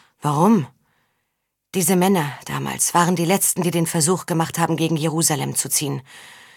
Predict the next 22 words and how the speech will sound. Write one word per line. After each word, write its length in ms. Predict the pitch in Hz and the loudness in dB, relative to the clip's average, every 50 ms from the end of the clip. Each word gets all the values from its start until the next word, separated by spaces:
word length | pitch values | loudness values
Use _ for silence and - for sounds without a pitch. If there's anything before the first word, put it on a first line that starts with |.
| - - _ - | -20 -20 _ 0
Nach 140 | 202 196 - | 0 0 2
dem, 180 | - 226 220 214 | 4 4 4 4
was 160 | 196 - - | 4 4 2
gestern 320 | 208 208 - - 202 165 | 2 0 2 2 0 0
passiert 380 | - 170 165 - 208 208 208 185 | 0 0 0 2 2 2 2 2
ist, 140 | 175 - - | -2 0 0
sollte 180 | 180 170 185 | 0 0 0
ich 120 | 165 - 175 | -2 -2 -2
mir 80 | 165 | -2
Gedanken 440 | - 175 175 185 185 170 156 175 160 | -2 2 4 4 2 4 0 -2 0
darüber 320 | 139 135 139 151 139 143 | 0 0 -2 -2 -2 -2
machen, 280 | 143 139 135 - 143 131 - - - - - - | -2 -2 -4 -4 -6 -8 -8 -12 -16 -16 -16 -14
weshalb 360 | - 139 - - 175 165 165 - | -6 -4 0 2 2 2 2 2
sie 120 | - 135 | -2 -2
gescheitert 500 | 143 147 - - 165 160 - 123 - - | 0 0 2 2 2 2 0 -4 -6 -6
sind.“ 260 | - 98 101 - - _ _ _ _ _ _ _ _ _ _ _ _ _ _ _ _ _ _ _ _ _ - | -6 -6 -6 -14 -14 _ _ _ _ _ _ _ _ _ _ _ _ _ _ _ _ _ _ _ _ _ -4
„An 140 | - 139 135 | -2 0 0
nichts, 280 | 156 151 - - - | 0 0 0 -2 0
worauf 240 | 160 139 139 135 - | 2 2 2 0 2
du 140 | - 160 165 | 2 0 2
Einfluss 480 | - 151 165 165 - - 139 - - | 4 2 2 0 0 -2 -2 -2 -2
hättest. 360 | 135 135 - - - - - | -4 -6 -4 -4 -4 -4 -4